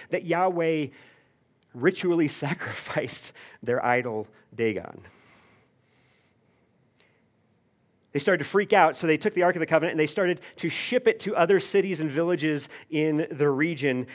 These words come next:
to get it away from the capital and away from their God in case, like, what is going on here?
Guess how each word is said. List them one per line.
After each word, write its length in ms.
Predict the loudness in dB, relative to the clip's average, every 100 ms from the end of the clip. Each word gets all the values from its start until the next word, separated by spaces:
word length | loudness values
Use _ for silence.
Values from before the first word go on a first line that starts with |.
| -10
to 140 | -8
get 180 | 0 0
it 100 | 2
away 280 | 2 4 2
from 160 | 2 -4
the 100 | -2
capital 460 | 0 0 0 -2
and 80 | -2
away 240 | 0 0
from 180 | 0 -4
their 160 | -4 0
God 320 | 2 4 4
in 80 | 0
case, 340 | -2 -4 -4
like, 140 | -10 -10
what 160 | -8 -8
is 100 | -6
going 220 | -6 -4
on 80 | -2
here? 160 | -4